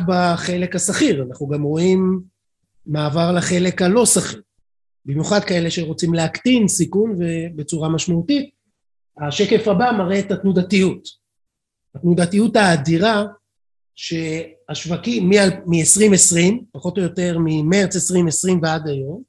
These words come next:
אנחנו רואים שרמת התנודתיות הכפילה את עצמה, עם הממוצע היה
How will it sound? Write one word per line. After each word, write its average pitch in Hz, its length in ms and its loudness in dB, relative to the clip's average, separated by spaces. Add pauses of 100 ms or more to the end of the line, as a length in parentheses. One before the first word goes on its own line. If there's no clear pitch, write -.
(520)
אנחנו 147 240 -2
רואים 226 500 2
שרמת 190 480 0
התנודתיות 180 1200 2
הכפילה 285 500 2
את 170 140 -4
עצמה, 160 300 -2
עם 147 220 -2
הממוצע 151 680 0
היה 185 360 4